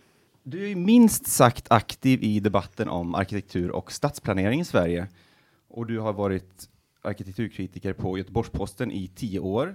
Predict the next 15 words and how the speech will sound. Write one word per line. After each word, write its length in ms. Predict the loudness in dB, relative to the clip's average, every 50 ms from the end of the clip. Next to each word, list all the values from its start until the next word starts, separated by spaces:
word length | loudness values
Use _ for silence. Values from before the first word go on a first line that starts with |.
| -14 _
syns 400 | _ -20 -14 -14 -12 -12 -12 -14
i 80 | -16 -16
flera 760 | -16 -18 -16 -12 -10 -8 -6 -6 -8 -6 -2 -2 -2 -2 -2 -4 -12 _ -12
S 200 | -12 -12 -10 -10
V 40 | -14
T-produktioner, 760 | -14 -12 -12 -10 -10 -10 -8 -8 -8 -6 -4 -4 -4 -4 -4 -6 -16 -20 -20 _ _ _ _ _ _ _
eh, 160 | -12 -12 -12
och 140 | -12 -12 -12
så 80 | -8 -8
gjort 200 | -8 -8 -10 -14 -16
reportageserier 1080 | -14 -14 -14 -12 -6 -4 -2 -2 -2 -4 -8 -14 -12 -10 -8 -6 -6 -4 -4 -4 -4
på 440 | -4 -4 -4 -4 -4 -4 -4 -6 -8
Sveriges 400 | -10 -12 -12 -10 -10 -10 -10 -10
Radio. 460 | -12 -12 -12 -10 -8 -8 -8 -8 -8 -12 _ _ _ _ _ _ _ _ _ _ _ _ -12
Eh, 280 | -10 -10 -8 -8 -10